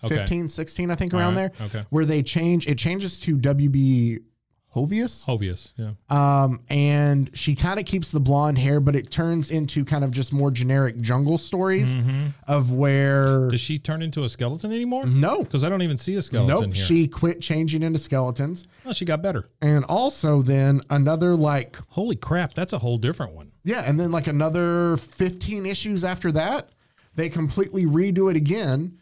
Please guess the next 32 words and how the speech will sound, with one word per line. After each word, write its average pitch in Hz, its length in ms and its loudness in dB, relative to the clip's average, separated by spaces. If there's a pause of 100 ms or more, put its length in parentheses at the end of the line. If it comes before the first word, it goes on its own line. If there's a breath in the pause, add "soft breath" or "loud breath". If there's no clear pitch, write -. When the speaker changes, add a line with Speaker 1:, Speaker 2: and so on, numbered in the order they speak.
(140)
Speaker 2:
This 175 200 -2
is 185 120 -6
around 175 260 0
twenty-seven, 165 800 0
I 113 80 -2
think. 120 360 -6 (140 soft breath)
Speaker 1:
Now 165 140 -6
she's 185 180 -4
just 139 220 -2
female 131 320 -4
Tarzan. 131 480 -6
Speaker 2:
Yeah, 170 400 0
they 147 220 4
retcon 175 420 2
her 170 60 2
again. 180 320 -2
Oh, 190 140 0
don't 214 200 -2
worry, 226 300 -2
'cause 175 180 0
she's 170 280 -2
no 190 180 2
longer, 196 460 0
even 190 260 0
though 196 140 0
she's 160 260 -4
in 175 160 -2
the 175 100 0
jungle, 135 680 -2
Speaker 1:
Hmm. 123 260 -6
Speaker 2:
she's 160 400 -4
really 151 580 -2